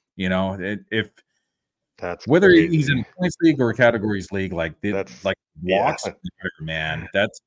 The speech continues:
Speaker 1: that is the reason why he scored a hundred and twenty-six runs last season, you know, and with all those walks, he had a hundred and seventy-nine hits. You know, a lot of those
Speaker 2: Yeah.
Speaker 1: walks,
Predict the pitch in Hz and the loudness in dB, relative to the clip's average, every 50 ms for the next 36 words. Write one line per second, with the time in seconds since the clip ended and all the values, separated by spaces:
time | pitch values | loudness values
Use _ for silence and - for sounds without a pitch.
0 | _ _ 101 92 123 131 180 214 180 160 156 143 131 135 120 127 131 135 127 135 | _ _ 0 2 4 4 4 4 4 2 2 2 2 0 2 2 0 2 0 0
1 | 117 104 98 95 92 92 92 90 107 117 104 98 92 - - - 113 104 101 98 | 0 2 0 0 0 0 -2 -2 -4 -6 -6 -6 -8 -12 -8 -4 -2 -2 -2 -2
2 | 95 80 92 92 110 117 117 123 113 110 101 - - 113 110 104 98 90 - - | -4 -6 -6 -4 -4 -4 -2 -2 -4 -4 -6 -8 -10 -8 -6 -6 -6 -8 -8 -8
3 | 101 98 - - 82 87 82 78 76 71 69 - - - _ _ _ _ _ 71 | -10 -10 -10 -12 -10 -8 -8 -8 -10 -12 -14 -18 -20 -20 _ _ _ _ _ -12
4 | 78 78 76 73 - - - 80 73 69 71 71 67 53 - 87 92 92 92 101 | -10 -8 -8 -8 -10 -12 -12 -12 -12 -12 -14 -16 -20 -14 -8 -4 -2 -2 -2 -2
5 | 104 101 98 92 110 165 226 240 - 202 180 170 170 151 151 151 139 - 95 110 | -2 -4 -4 -2 0 0 0 2 2 2 2 4 4 4 2 2 2 0 0 0
6 | 127 135 117 92 92 - - - - 240 240 269 277 254 202 139 185 196 196 202 | 2 2 2 0 -2 -6 -10 -6 -4 -2 -2 0 0 -2 -2 -2 -2 -2 -2 -2
7 | 185 165 139 127 - - 143 143 139 139 127 113 107 104 90 90 85 82 - - | -2 -2 -4 -4 -4 -6 -4 -4 -2 -2 0 0 0 0 -2 -2 -4 -8 -10 -8
8 | - 95 82 - - - - - - - _ _ _ _ _ _ _ - 85 87 | -8 -8 -8 -8 -12 -16 -18 -18 -18 -20 _ _ _ _ _ _ _ -8 -4 -4
9 | 87 92 87 90 98 98 101 127 208 233 208 170 147 151 156 147 107 80 80 80 | -2 -2 -2 -2 -2 0 0 0 2 2 2 2 4 2 2 2 0 -4 -6 -2
10 | - 147 135 104 98 - - - | 2 2 2 2 0 -2 -10 -18